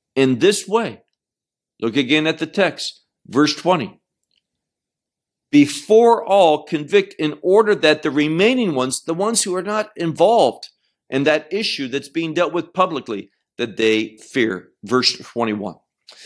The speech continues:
Now, verse twenty-one has a word for witnessing, testifying, bearing witness. But what's interesting, there's a prefix on it. And this relates to the word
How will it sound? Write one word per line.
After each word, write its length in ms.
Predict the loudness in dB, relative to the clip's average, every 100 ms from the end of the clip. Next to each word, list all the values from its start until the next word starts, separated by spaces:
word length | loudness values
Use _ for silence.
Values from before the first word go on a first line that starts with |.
| -20 -20 -2
Now, 340 | 2 2 -2
verse 300 | -4 -2 -4
twenty-one 800 | -2 -2 0 -2 -2 -4 -10 -20 _ _ _ _ _ _ _
has 500 | -4 0 2 2 -2 -4
a 500 | 0 0 0 -6 -12
word 380 | -4 2 2 2
for 460 | -6 -2 -2 -2 -10
witnessing, 880 | -4 -2 -2 -4 -6 -4 -4 -8 -12
testifying, 840 | -8 -2 -2 -4 -6 -6 -8 -14 -20 -12
bearing 440 | 0 2 2 0
witness. 640 | -4 -6 -12 -12 -12 -16 _ _ _ _ _ _ _
But 140 | -2
what's 180 | 0 -2
interesting, 560 | -6 -8 -8 -10 -12 -20 _ -20 -20 _
there's 360 | -2 -2 -4
a 300 | -2 -2 -4
prefix 720 | -12 -6 -6 -4 -10 -8 -10 _
on 200 | -6 -6
it. 100 | -12 _ _ -20 _ -20 -20 -20 -4
And 480 | 0 0 -2 -10 -8
this 280 | -2 -2 -2
relates 540 | -6 0 0 0 -6
to 460 | -6 -6 -6 -8 -10
the 140 | -10
word 360 | -6 -6 -6